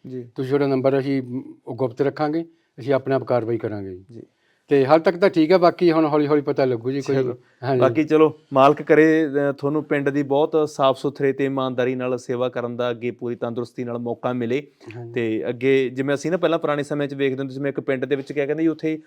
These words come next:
Speaker 1: ਲਗਾਤਾਰ ਤੀਹ ਸਾਲ ਇੱਕੋ ਹੀ ਸਰਪੰਚ ਬਣਦਾ ਰਿਹਾ ਸਰਬਸੰਮਤੀ ਨਾਲ, ਮਤਲਬ
Speaker 2: ਹੂੰ।
Speaker 1: ਬਹੁਤ ਵੱਡਾ ਇੱਕ ਇਹ ਸੁਭਾਗ ਹੁੰਦਾ ਗਾ ਜਿਹੜੇ ਬੰਦੇ ਨੂੰ ਸਰਪੰਚੀ ਕਰਨ ਦਾ ਮੌਕਾ ਮਿਲਦਾ।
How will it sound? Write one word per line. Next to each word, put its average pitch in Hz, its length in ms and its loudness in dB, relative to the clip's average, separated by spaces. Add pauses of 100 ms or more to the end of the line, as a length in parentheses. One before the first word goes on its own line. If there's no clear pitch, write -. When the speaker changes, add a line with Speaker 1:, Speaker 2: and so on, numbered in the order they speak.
(180)
Speaker 1:
ਲਗਾਤਾਰ 175 560 6
ਤੀਹ 202 320 -6
ਸਾਲ 165 300 2
ਇੱਕੋ 151 200 -2
ਹੀ 185 40 2
ਸਰਪੰਚ 131 440 -4
ਬਣਦਾ 107 380 -6
ਰਿਹਾ 110 160 -6
ਸਰਬਸੰਮਤੀ 131 640 -4
ਨਾਲ, 104 160 -10
ਮਤਲਬ - 460 -4
Speaker 2:
ਹੂੰ। 196 120 4
Speaker 1:
ਬਹੁਤ 185 300 6
ਵੱਡਾ 156 380 4
ਇੱਕ 151 400 0
ਇਹ 147 160 0
ਸੁਭਾਗ 151 440 0
ਹੁੰਦਾ 123 360 -2
ਗਾ 147 100 -4
ਜਿਹੜੇ 151 200 -6
ਬੰਦੇ 135 220 -8
ਨੂੰ 123 80 -8
ਸਰਪੰਚੀ 117 480 -10
ਕਰਨ 104 220 -8
ਦਾ 104 80 -8
ਮੌਕਾ 104 320 -10
ਮਿਲਦਾ। 101 360 -12